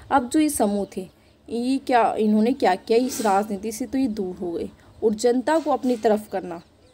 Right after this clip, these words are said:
शुरू कर दिया, यानी कि जनता को युद्ध के लिए तैयार करना या अपनी side करना, कह सकते हो, ठीक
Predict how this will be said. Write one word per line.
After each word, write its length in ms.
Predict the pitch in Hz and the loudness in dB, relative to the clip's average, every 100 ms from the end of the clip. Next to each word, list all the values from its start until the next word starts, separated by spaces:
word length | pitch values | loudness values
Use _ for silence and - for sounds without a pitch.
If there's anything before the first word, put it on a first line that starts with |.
| - - | -18 -6
शुरू 180 | 214 208 | -2 -2
कर 200 | 202 175 | -2 -4
दिया, 180 | 180 | -2
यानी 140 | 196 254 | -2 0
कि 100 | 285 | 0
जनता 320 | 214 208 226 | 0 2 0
को 160 | 220 233 | -2 -2
युद्ध 220 | 220 208 | -2 -4
के 120 | 226 | -2
लिए 120 | 208 | 0
तैयार 380 | 208 196 190 190 | 0 -2 -2 -4
करना 300 | 214 190 202 | -6 -6 -2
या 160 | 208 214 | 0 0
अपनी 220 | 220 247 | 0 -2
side 280 | 226 208 196 - | 0 0 -2 -8
करना, 340 | 196 190 214 - - - | -10 -10 -12 -14 -20 -10
कह 80 | 208 | -8
सकते 300 | 214 208 226 | -6 -4 0
हो, 80 | 226 | 0
ठीक 200 | 220 | 0